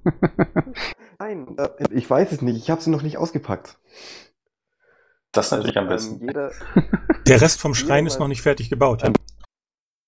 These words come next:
Speaker 2: jeder in meinem Freundeskreis mir einen Vogel oder auch, äh, auf meiner P-S-N-Liste gibt's,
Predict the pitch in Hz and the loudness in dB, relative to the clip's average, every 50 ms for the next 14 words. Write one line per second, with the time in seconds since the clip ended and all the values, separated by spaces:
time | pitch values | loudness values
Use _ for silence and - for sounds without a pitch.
0 | _ _ _ _ _ _ _ _ _ _ _ _ _ _ _ _ _ _ _ _ | _ _ _ _ _ _ _ _ _ _ _ _ _ _ _ _ _ _ _ _
1 | - 104 120 135 143 139 139 127 120 117 - - 113 135 143 143 - - - - | -10 -6 -4 -2 0 0 2 2 0 0 0 2 2 2 2 0 -4 -4 -2 -2
2 | 123 - - - 117 110 110 - - 117 123 131 - 127 135 135 117 107 - - | -2 -4 -4 -4 -4 -4 -4 -2 2 2 2 4 4 2 2 2 2 2 2 2
3 | 76 90 113 113 110 - - 71 104 98 90 - 67 98 - 110 101 95 101 - | 4 4 4 4 2 0 -4 -2 0 2 2 2 2 0 0 0 0 0 0 0
4 | - 113 107 107 - - 127 127 117 113 120 117 - 127 123 123 - 107 107 - | 0 0 0 2 2 0 2 2 2 0 -2 -4 -2 -2 -2 0 0 -2 -4 -4
5 | - - - - - - 120 | -12 -18 -18 -18 -20 -20 -20